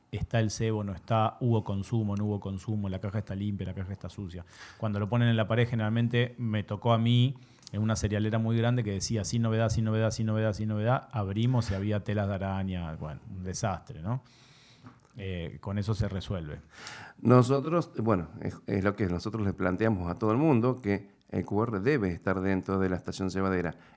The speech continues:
Speaker 2: Y es muy común que pase de que el técnico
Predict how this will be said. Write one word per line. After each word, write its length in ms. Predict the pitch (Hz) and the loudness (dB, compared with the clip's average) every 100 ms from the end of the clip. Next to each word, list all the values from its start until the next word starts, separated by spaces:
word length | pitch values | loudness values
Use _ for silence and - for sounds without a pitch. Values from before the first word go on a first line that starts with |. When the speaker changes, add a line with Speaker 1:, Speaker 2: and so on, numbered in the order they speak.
| - | -4
Speaker 2:
Y 100 | 160 | -2
es 100 | 147 | 0
muy 220 | 175 190 | 0 0
común 400 | 175 165 180 175 | 0 2 2 0
que 140 | 165 | -2
pase 480 | 135 143 127 127 139 - - - - - | -2 -2 -2 -4 -6 -8 -20 -20 -20 -2
de 160 | 107 104 | -2 2
que 180 | 110 107 | 0 2
el 260 | 95 95 | 0 0
técnico 800 | - 127 139 113 101 90 104 120 | -2 2 4 4 2 2 0 -2